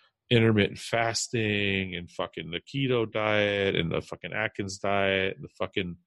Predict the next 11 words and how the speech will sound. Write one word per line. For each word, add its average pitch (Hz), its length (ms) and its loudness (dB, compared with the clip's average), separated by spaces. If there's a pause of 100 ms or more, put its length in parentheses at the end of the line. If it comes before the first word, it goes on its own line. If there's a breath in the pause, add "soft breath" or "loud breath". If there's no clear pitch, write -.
(520 soft breath)
vegan 117 480 6
diet. 104 480 4
And 98 80 0
it's 92 260 2
like, 95 360 -2 (760)
man, 123 360 6 (280)
it's 117 240 4
just 143 200 8
a 110 80 8
balanced 104 560 4
diet 90 400 4